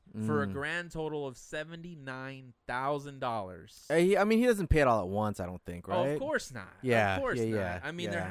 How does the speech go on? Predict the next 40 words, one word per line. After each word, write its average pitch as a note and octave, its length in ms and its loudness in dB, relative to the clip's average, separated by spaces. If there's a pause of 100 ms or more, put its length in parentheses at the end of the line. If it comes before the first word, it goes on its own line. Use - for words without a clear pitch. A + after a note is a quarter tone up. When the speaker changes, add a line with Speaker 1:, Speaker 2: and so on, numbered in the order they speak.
(120)
Speaker 1:
has A3+ 140 -4
to F#3 80 -8
be D3 160 -6
a B2 80 -4
payment D3+ 420 -8
<laughs> - 60 -8
plan F3 200 -4 (120)
for E3 120 -12
some - 160 -8
of B2+ 60 -2
this B2 40 4
Speaker 2:
Yes, A#2+ 360 6
Speaker 1:
stuff, C3 140 -2
Speaker 2:
that's C3+ 200 0
Speaker 1:
dude. C3 80 -6
Speaker 2:
crazy, B2+ 400 0
right? A2+ 380 -2 (120)
Speaker 1:
That's F3 260 -8
nuts, G3 760 -6
man. G#2 160 -10
Speaker 2:
That A2+ 160 2
is A2 180 -2
nuts. G2 360 -6
Speaker 1:
A C3+ 80 -2
Porsche F3+ 440 -2
Taycan D#3+ 720 -8
S C3 640 -6 (800)
is C#3 220 0
Speaker 2:
Like G#2 160 0
Speaker 1:
six E3+ 180 -6
hundred E3 340 -6
seven C#3+ 380 -6
thousand B2+ 460 -2
dollars. G#2 480 -4
Speaker 2:
Yeah, C#3 300 0 (240)
Speaker 1:
That's D3+ 240 -4
Speaker 2:
yeah. A2 100 -4
Speaker 1:
before F#3 880 -2 (100)
options. C3 880 -6
Speaker 2:
<laughs> - 40 -20